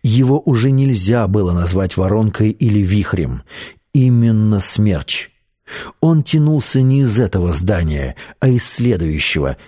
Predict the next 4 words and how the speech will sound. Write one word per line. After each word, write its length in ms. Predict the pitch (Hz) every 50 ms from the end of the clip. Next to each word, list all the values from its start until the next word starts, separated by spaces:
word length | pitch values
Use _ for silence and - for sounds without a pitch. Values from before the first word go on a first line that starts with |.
| _ _ -
ещё 440 | 135 127 135 117 - - - 123 107
скрытого. 760 | - - - - 113 113 101 - 90 78 71 65 60 - - _ _ _ _ _ _
И, 80 | 143 135
учитывая 720 | 123 120 101 - - 120 104 - 107 95 95 85 85 82